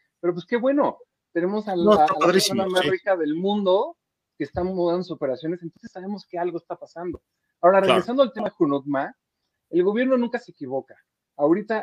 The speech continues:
Speaker 1: están ampliando, de hecho ya está la, la ampliación de la carretera Junucma-Cizal, que, que no era gran cosa, pero ahorita ya es una carretera de lujo,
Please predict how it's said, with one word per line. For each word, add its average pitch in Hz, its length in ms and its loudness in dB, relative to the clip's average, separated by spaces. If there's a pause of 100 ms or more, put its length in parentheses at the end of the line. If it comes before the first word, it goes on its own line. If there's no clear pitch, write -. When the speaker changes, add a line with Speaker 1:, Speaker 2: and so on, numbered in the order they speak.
Speaker 1:
están 180 300 -6
ampliando, 175 800 0
de 151 80 -8
hecho 156 200 -12
ya 151 160 -6
está 170 200 -6
la, 147 240 -6
la 123 100 -8
ampliación 127 460 -10
de 165 80 -4
la 131 120 -10
carretera 139 480 -4
Junucma-Cizal, 127 1080 -8 (400)
que, 107 240 -10
que 110 100 -16
no 123 240 -4
era 135 140 0
gran 123 240 -6
cosa, 123 300 -10
pero 110 100 -10
ahorita 113 200 -8 (100)
ya 113 200 -6
es - 160 -20
una 127 140 -14
carretera 107 560 -12 (500)
de 113 200 -4
lujo, 147 540 -2